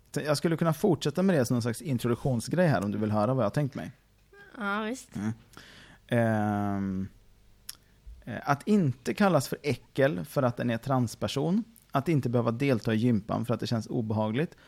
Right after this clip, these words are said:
Speaker 1: Att få avstå viss mat för att man är religiös. Eller för att bli arg för att andra inte tar en på allvar. <clears throat> Utifrån ens önskan att bli behandlad som ett talande djur. Några exempel.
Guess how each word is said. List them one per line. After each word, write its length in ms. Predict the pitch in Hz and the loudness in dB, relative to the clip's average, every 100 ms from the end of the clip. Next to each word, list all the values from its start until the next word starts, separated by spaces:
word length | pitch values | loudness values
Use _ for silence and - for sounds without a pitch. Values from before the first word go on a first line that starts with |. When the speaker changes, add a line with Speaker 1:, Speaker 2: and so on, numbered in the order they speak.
| - - - _ | -20 -20 -20 _
Speaker 1:
Att 140 | - - | -2 -2
få 80 | 165 | 4
avstå 380 | 151 120 - | 4 4 0
viss 240 | 123 117 - | 0 2 4
mat 540 | 123 127 160 202 - - | 6 6 6 2 -4 -2
för 100 | 139 | 0
att 140 | 117 | 2
man 140 | 110 | 0
är 60 | 107 | 2
religiös. 640 | 104 101 - 117 180 - - | 0 -2 2 2 2 -2 -6
Eller 220 | - 135 123 | 0 2 2
för 100 | 123 | 0
att 80 | |
bli 120 | 131 - - | -2 -6 0
arg 360 | 143 147 139 | 4 4 2
för 140 | 127 123 | 0 -2
att 120 | - | 0
andra 300 | 143 117 110 | 2 2 2
inte 160 | 107 | 0
tar 300 | 104 120 98 | -2 2 2
en 140 | 95 95 | 2 -4
på 80 | - | -2
allvar. 580 | 156 143 110 117 113 110 - - - 135 | 2 4 4 4 4 0 -20 -20 -10 -2
<clears throat> 460 | 143 117 - _ - | 2 0 -2 _ 4
Utifrån 400 | 147 143 135 131 | 4 4 2 2
ens 220 | 127 - | 2 2
önskan 560 | 165 135 101 - 113 107 | 4 4 2 0 0 0
att 160 | 123 | -4
bli 140 | - 117 | 0 2
behandlad 580 | 117 120 107 98 98 - | 2 2 2 2 -2 -2
som 140 | 107 | -6
ett 100 | 101 | -4
talande 520 | - 120 107 107 120 | 0 0 2 2 0
djur. 400 | 156 247 165 262 - - _ _ _ _ _ _ _ _ - | 2 0 0 -2 -4 -14 _ _ _ _ _ _ _ _ -6
Några 180 | 120 98 | -4 -4
exempel. 400 | - 104 147 | -4 -4 -2